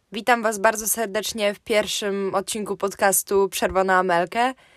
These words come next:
E, dziś trochę opiszę wam, co, co będziecie mogli znaleźć w przyszłości na tym podcaście, bo to jest pierwszy odcinek, więc poza nim jeszcze nic nie ma. E, ale też trochę porozmawiamy sobie o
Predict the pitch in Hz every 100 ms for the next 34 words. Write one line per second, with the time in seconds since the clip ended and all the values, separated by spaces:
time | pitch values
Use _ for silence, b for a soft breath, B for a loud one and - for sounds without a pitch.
0 | b b b - 190 190 190 190 185 175
1 | 220 202 - 220 208 202 208 208 214 190
2 | 196 190 190 185 185 170 _ _ _ _
3 | _ _ _ _ _ _ - 208 208 -
4 | - 202 208 233 240 220 226 240 196 220
5 | 233 226 - - - 220 - 226 208 220
6 | 202 208 - 208 - 214 185 190 - 214
7 | - 208 - 208 196 190 185 190 - -
8 | 190 196 240 180 190 202 196 196 208 196
9 | 196 196 190 - - - _ - 208 202
10 | 226 247 247 - 240 220 214 208 220 208
11 | 202 202 - 190 190 190 185 185